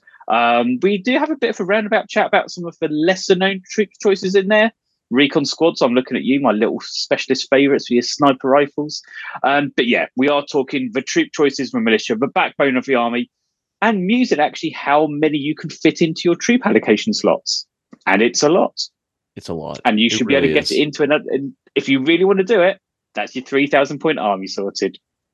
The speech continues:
Speaker 2: I love it so much.
Speaker 1: Yeah. Throwing the bodies, sending the bodies. They can't kill them all.
Speaker 2: <laughs>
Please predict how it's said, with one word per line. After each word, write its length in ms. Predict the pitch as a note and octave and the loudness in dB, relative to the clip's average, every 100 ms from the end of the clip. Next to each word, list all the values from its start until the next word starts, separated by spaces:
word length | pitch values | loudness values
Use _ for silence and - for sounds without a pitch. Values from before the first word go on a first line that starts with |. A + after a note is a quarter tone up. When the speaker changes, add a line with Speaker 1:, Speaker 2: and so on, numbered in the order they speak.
| _ _ | _ _
Speaker 2:
I 80 | - | -4
love 220 | A2 G2 | 2 2
it 80 | E2+ | 2
so 160 | - A1 | -4 -4
much. 400 | D#2+ E2 F2+ - - _ _ _ _ _ _ | -2 -4 -6 -12 -18 _ _ _ _ _ _
Speaker 1:
Yeah. 340 | - - - - _ _ _ _ _ - _ _ _ - | 0 2 0 -4 _ _ _ _ _ -20 _ _ _ -2
Throwing 240 | C3 A#2 | 2 2
the 60 | A#2 | 2
bodies, 460 | B2 A#2+ A2+ - - _ _ | 2 2 0 -2 -14 _ _
sending 220 | D3+ C#3+ | 0 2
the 60 | C3 | 2
bodies. 480 | A#2 A#2 A2+ - - _ | 2 0 -2 -6 -16 _
They 120 | C3 | -2
can't 300 | B2+ F3 E3 | 0 0 0
kill 220 | D3 E3+ C#3 | 0 0 2
them 160 | C3 | 2
all. 320 | D3 B2+ C3+ C#3 _ _ | 2 2 0 -4 _ _
Speaker 2:
<laughs> 60 | - | -6